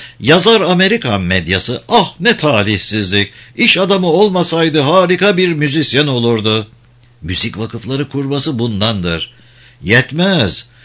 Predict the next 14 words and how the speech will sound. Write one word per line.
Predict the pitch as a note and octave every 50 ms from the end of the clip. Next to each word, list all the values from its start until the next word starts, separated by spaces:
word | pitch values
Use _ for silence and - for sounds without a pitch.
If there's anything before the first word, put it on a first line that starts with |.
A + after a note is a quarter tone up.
| - - -
yoksullar | - G#2+ B2+ A#2+ - - C#3+ D3+ C#3+ D3+ E3 D#3+
için | D3+ C#3 - - D3+ D#3 C#3+ C#3
New | C#3+ E3+ F3+
York | E3+ E3 D#3 -
Gıda | A#2 C3+ B2+ C#3+ D3 D#3+ D3+ B2
Bankası | C3 C3+ C3+ B2+ - C3+ B2 - D3+ -
kuruluşunda | B2+ C#3+ C#3+ C3 C3 B2 - B2 B2 A#2+ B2 A#2
yer | G#2+ G#2+ G#2
alır. | G#2 G2+ G2 G2 F#2+ F#2+ - - _ _ _ _ _ -
Ne | A#3+ -
kadar | - B2 A#2 A2 A#2 A2+
hayırsever | - A2 A#2+ A2+ G#2+ - A#2 A#2 G#2 A2 A2 G#2 F#2
değil | G#2 G2+ G#2+ B2 C3+
mi? | A#2+ F#2+ F#2+ F#2+ F#2+